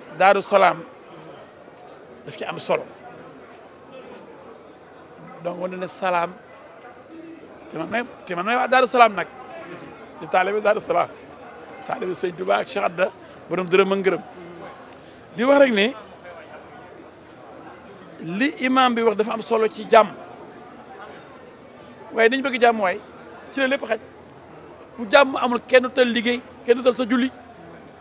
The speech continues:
Ci réew nag dañu war a bëggante, te bu ñu bëggantee jàmm am. Kon jàmm rek am solo. Ku ñëw fii bëgg fii xañ jàmm, indi fitna,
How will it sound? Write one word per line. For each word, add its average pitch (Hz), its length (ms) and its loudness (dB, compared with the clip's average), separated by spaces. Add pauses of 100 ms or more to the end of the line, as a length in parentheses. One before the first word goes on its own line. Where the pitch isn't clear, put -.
(1900)
Ci 285 100 0
réew 277 160 4
nag 202 140 0 (400)
dañu 262 140 -4
war 285 100 2
a 285 40 0
bëggante, 277 320 -2
te 254 60 -4
bu 247 100 -4
ñu 269 40 -4
bëggantee 277 380 2
jàmm 247 200 8
am. - 140 -4 (2000)
Kon 254 260 4
jàmm 233 240 2
rek 233 240 0
am 196 80 -10
solo. - 360 -6
Ku 277 80 -2
ñëw 285 240 2
fii 190 280 -4 (460)
bëgg 214 300 -6
fii 233 180 -2
xañ 226 320 -2
jàmm, 202 240 2
indi 247 200 -4
fitna, - 380 -8